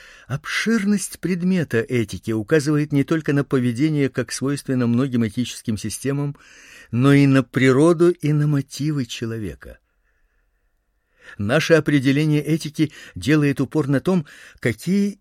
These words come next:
именно поступки и намерения человека Бог благословляет,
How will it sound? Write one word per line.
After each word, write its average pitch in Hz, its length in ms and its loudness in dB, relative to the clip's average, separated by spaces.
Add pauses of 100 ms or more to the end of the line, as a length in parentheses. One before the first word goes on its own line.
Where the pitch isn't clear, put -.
именно 147 600 4
поступки - 720 0
и 131 120 6
намерения 123 680 2
человека 104 680 -6
Бог 69 680 -6 (240)
благословляет, 127 1160 -8